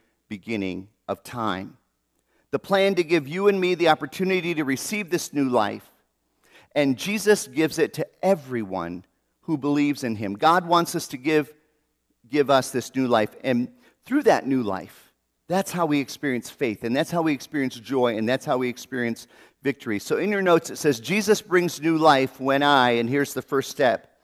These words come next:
"Jesus brings new, new life when I trust him for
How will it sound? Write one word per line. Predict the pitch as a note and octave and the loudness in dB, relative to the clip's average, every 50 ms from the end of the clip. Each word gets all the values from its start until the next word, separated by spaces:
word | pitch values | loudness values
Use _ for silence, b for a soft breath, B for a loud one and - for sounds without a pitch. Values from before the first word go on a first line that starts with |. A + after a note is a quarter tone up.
| _ b b b b b b b | _ b b b b b b b
"Jesus | - - C#3 B2 C3+ C#3+ - | -4 -4 -2 -2 -2 -6 -6
brings | - - C#3 C3 - - | -4 -4 -4 -4 -2 -2
new, | C3 C3+ B2+ B2+ B2 A#2+ - | -2 0 0 0 0 -2 -2
new | B2 C3+ C#3 C3 | -2 -2 0 2
life | B2+ B2+ A#2+ A2+ - - | 2 2 2 2 -2 -4
when | B2+ A#2+ | -4 -2
I | A#2 A#2 | -2 -4
trust | - - - F#3+ E3+ - - - | -6 -4 -2 -2 -2 -2 -4 -6
him | - C3 G#2+ G#2 G#2 G#2+ b b b b b | -4 -2 -2 -2 -2 -4 b b b b b
for | _ - D#3 D3 C3 A#2+ A2 G#2+ G#2 G#2 - | _ -2 0 2 4 4 4 2 0 -2 -8